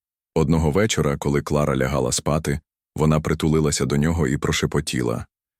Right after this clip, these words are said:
«Дякую, що знову став моїм татом». «Знову?» Андрій не спав цілу ніч.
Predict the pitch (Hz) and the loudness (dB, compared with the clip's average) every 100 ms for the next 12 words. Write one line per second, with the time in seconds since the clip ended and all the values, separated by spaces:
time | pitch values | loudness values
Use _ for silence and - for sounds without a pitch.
0 | _ _ _ - 80 78 78 73 - 71 | _ _ _ -4 0 0 0 0 0 0
1 | 76 73 73 - 71 73 69 76 71 62 | 0 0 -2 -2 0 0 0 0 -2 -2
2 | - 64 - _ _ _ _ _ _ _ | -4 -6 -8 _ _ _ _ _ _ _
3 | - 69 80 82 104 104 _ _ _ _ | -4 0 2 2 0 -4 _ _ _ _
4 | _ _ _ _ 80 76 78 78 69 - | _ _ _ _ 0 2 2 2 2 0
5 | - 69 - - 67 62 62 - - | -2 -4 -2 -2 -2 -2 -2 -4 -8